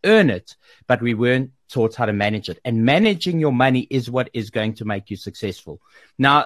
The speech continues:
the question as to where do you invest your money once you become successful, as hard as this is to hear,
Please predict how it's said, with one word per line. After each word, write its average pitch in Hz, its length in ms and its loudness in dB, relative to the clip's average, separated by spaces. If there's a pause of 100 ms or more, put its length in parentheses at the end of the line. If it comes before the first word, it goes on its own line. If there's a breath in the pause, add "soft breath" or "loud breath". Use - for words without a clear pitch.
(140)
the 147 120 0
question 220 420 2
as 180 200 -2
to 143 100 0
where 143 300 6
do 156 60 -2
you 147 100 4
invest 135 400 0
your 139 80 0
money 120 240 0
once 113 300 -6
you 110 60 -12
become 110 300 -6
successful, 101 640 -10 (560 soft breath)
as 156 160 2
hard 160 400 4
as 160 140 2
this 160 220 -2
is 175 160 -6
to 170 100 -4
hear, 175 420 0